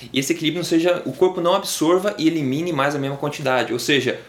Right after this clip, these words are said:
um pouco daquela água fica no organismo. Então, ao longo do tempo, você vai bebendo água, aquela, aquela quantidade que não sai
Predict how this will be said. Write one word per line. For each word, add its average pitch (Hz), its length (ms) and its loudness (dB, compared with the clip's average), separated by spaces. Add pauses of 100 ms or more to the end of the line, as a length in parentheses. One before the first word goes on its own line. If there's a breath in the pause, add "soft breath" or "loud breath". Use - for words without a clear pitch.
(140)
um 143 100 0
pouco 294 360 -2
daquela 160 440 -2
água 175 180 -2
fica 202 340 -8
no 160 100 -4
organismo. 120 460 -2
Então, 143 280 -6 (500 loud breath)
ao 143 140 0
longo 196 200 -2
do 254 80 -6
tempo, 180 640 -4
você 143 160 -6
vai 143 80 4
bebendo 139 300 0
água, 190 380 -2
aquela, 175 340 0
aquela 175 320 -2
quantidade 151 480 -2
que - 100 -14
não 185 120 -4
sai 175 540 -2